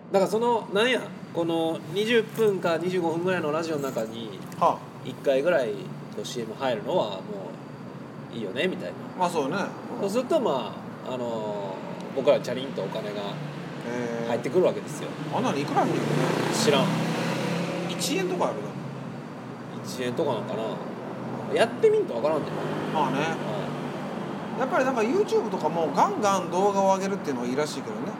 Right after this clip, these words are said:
Speaker 1: 毎日とかでしょ？
Speaker 2: そうそうそう。なんか
Speaker 1: いや、だからそれで言うとさ、昔スローステレビっていう、スロースティーブイっていう
Speaker 2: うんうん。
Speaker 1: のを私やってたんですけど、あれクソ流行んねんか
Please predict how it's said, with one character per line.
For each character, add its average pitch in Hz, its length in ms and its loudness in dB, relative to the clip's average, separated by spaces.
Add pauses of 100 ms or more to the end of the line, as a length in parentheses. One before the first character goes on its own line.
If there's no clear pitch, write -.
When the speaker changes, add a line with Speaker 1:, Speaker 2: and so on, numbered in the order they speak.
(140)
Speaker 1:
毎 139 180 4
日 - 180 -4
と 113 80 -4
か 98 80 -2
で 98 80 -4
し 139 100 -4
ょ？ - 140 2 (100)
Speaker 2:
そ 170 60 0
う 151 80 0
そ 139 80 0
う - 20 0
そ - 80 -4
う。 117 40 -4 (220)
な - 0 -
ん - 20 -4
か 175 80 4
Speaker 1:
い - 20 6
や、 170 80 10
だ 139 60 2
か 117 60 -2 (100)
ら 156 100 0
そ 247 120 2
れ 359 80 2
で 370 80 2
言 370 80 4
う - 40 -2
と 359 60 -2
さ、 285 200 2
昔 277 340 -2
ス 220 160 4
ロ 262 120 6
ー 294 40 2
ス - 140 -4
テ 277 140 4
レ 233 100 6
ビ 175 80 -2
っ - 40 -2
て - 120 -6
い 117 180 -2
う、 190 60 0
ス - 100 -4
ロ 196 80 0
ー 214 40 0
ス - 60 -6
テ 226 100 0
ィ - 20 2
ー 208 60 0
ブ 214 60 2
イ 202 40 2
っ - 40 -2
て - 100 -6
い 113 40 -4
う 107 40 -4
Speaker 2:
う - 20 -2
ん 104 40 -2
う - 20 -2
ん。 101 40 -4 (840)
Speaker 1:
の 110 40 2
を - 20 4
私 123 220 2
や 139 80 8
っ - 20 -6
て 208 100 2
た - 80 -2
ん - 60 -4
で - 80 -8
す - 60 -8
け - 60 -8
ど、 - 60 -6 (560)
あ 143 40 2
れ 139 40 2
ク 135 80 -4
ソ 226 140 0
流 - 60 -2
行 302 60 4
ん - 20 4
ね 294 60 2
ん - 40 -2
か - 60 -4